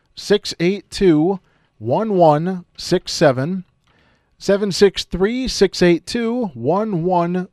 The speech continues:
six seven. For sale, we have a two thousand six Dodge Dakota. This is a four-door, four-wheel drive pickup truck. It has about two hundred thousand miles on it.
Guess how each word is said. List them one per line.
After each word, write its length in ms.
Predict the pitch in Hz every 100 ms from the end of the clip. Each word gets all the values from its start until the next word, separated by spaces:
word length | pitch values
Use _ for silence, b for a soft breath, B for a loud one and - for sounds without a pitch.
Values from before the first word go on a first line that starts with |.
| -
six 380 | - 175 -
seven. 520 | - 139 107 95 85 82 _ _ _ _ _ _ _ _ _ _ _ _ _ _ _ _ _
For 240 | _ 160 175
sale, 340 | - 175 220
we 160 | 208 170
have 260 | 143 160 147
a 320 | 151 139 131
two 260 | - 226
thousand 640 | 196 180 185 214 170 170 143
six 420 | - 202 - -
Dodge 520 | 139 147 180 208 143
Dakota. 600 | 156 - 214 226 147 190 _ _ _ _ _ _
This 160 | 117 110
is 80 |
a 100 | 123
four-door, 960 | 113 - 180 196 165 - 151 160 160 160
four-wheel 580 | - 165 190 165 160 160
drive 440 | 131 143 147 139
pickup 320 | - 160 147 -
truck. 400 | 151 160 - - _ _ _ _ _ _ _
It 100 | -
has 220 | 117 131 127
about 320 | 127 135 -
two 140 | 196
hundred 200 | 180 175
thousand 320 | 165 170 156
miles 400 | 156 165 185 151
on 160 | 143 139
it. 140 | 135